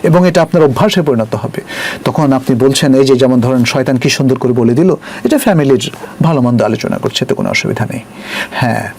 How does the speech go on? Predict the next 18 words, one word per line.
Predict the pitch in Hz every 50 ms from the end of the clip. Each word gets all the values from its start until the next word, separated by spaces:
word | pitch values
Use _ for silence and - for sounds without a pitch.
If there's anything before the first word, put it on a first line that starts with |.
| - -
ফ্যামিলির | - 107 104 113 117 131 170 185 165
ভালো | - - 120 120 131
মন্দ | 147 156 165 190 180 170 202 208 220
যেটা | 196 143 143 120 - 170 170 175
সামনাসামনি | - - 139 110 120 127 139 143 - - 180 190 190 190
আলোচনা | 185 180 180 170 - 180 180 170
করার | 170 175 175 165 165
মতো | 160 135 127 135 139 - - 165 160
নয়, | 135 120 120 147 214 185 139 117 - - - - - - - - - - - - - - - -
ফ্যামিলির | - 139 143 156 180 214 302 302
স্বার্থে | - - - 196 165 165 - - - 175 160 160 160 - - 156 127
যদি | 131 143 139 135 135 135 131 127 120 - - - - - - - - - - -
আপনি | - - 135 127 - 151 151 185 -
আপনার | 180 139 - - 127 117 113 - - - - - -
স্বামীর | - - - 113 117 127
সাথে | 120 - - 139 - 165
আলোচনা | 165 185 180 - 175 151 -
করেন, | - - - - - -